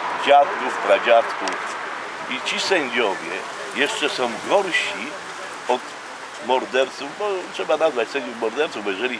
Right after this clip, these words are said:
sędzia orzeka karę śmierci, jak było orzekane do żołnierzy wyklętych, wiedzą, że jest to czysta kutwa, że jest to nieprawda, to jest zbrodnia sądowa, a on jest po prostu zbrodniarzem. Nie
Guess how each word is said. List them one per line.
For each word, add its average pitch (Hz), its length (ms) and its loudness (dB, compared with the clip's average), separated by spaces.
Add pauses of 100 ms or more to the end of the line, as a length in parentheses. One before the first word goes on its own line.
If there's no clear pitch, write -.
(560)
sędzia 135 340 6
orzeka 107 520 4 (640)
karę 120 220 6
śmierci, 117 500 2
jak 90 100 4
było 104 260 0
orzekane 101 520 2 (580)
do 104 80 2
żołnierzy 113 440 0 (120)
wyklętych, 95 500 -2 (140)
wiedzą, 127 360 2
że 110 80 2
jest - 240 -2
to 101 80 -2 (140)
czysta - 300 2 (140)
kutwa, - 420 -4 (500)
że 101 60 0
jest 104 140 -2
to 104 80 0
nieprawda, 113 640 4 (300)
to 165 80 -2
jest 202 120 -4
zbrodnia 214 440 2
sądowa, 82 560 -4
a 143 120 0
on 107 60 0 (100)
jest - 120 -4 (100)
po 143 100 -4
prostu - 200 -6 (120)
zbrodniarzem. 175 580 0 (600)
Nie 392 80 4